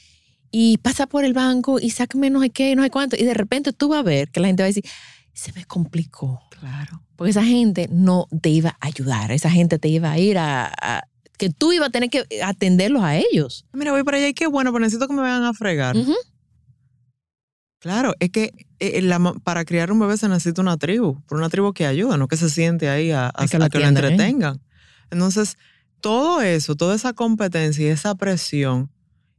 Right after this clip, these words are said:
Speaker 2: y mira, eh, no lo acostumbre porque en dieciséis semanas tú te tienes que ir a trabajar, eh, "Mira, pero ¿tú estás segura que tú?". "No, pero ya va".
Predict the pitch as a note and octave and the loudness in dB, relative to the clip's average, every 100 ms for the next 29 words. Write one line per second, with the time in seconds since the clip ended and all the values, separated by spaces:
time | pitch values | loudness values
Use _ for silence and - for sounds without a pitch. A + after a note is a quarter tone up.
0 | - F3 F3 G#3+ C4+ C4 G3 D#3 D3 C#3 | -10 -2 0 2 0 0 -2 0 -2 -2
1 | C3 - _ _ - D#3+ D#3 F3+ G3+ G#3 | -4 -8 _ _ -8 -4 -2 -2 -2 -2
2 | A#3+ C4 G#3 F3 D#3+ D3 D3+ D3+ D3 D3 | 0 2 2 0 -2 -2 -2 0 -2 -2
3 | D3 D#3 F3 F#3 F#3 F#3+ F#3 G3 F#3 F#3+ | -2 0 0 0 -2 -2 -2 -2 0 -2
4 | F3+ F#3+ F#3 G3+ C4 G#3 A3 _ - - | 0 -2 0 0 -2 -2 -6 _ -20 -20
5 | _ - E3+ D#3+ F3 C4 A3+ E3+ D#3+ D3+ | _ -4 0 2 2 0 0 0 0 0
6 | D3+ F3 A#3+ D#4+ D#4 D#4 C#4+ C#4 A#3 C4 | -2 -4 -4 -2 0 0 0 -4 -4 -2
7 | C4 B3 - D#3+ E3+ G3+ F3+ E3 E3+ F#3+ | 0 -2 -6 -6 -4 -4 -6 -10 -8 -10
8 | F3 E3+ F#3+ - | -12 -20 -20 -20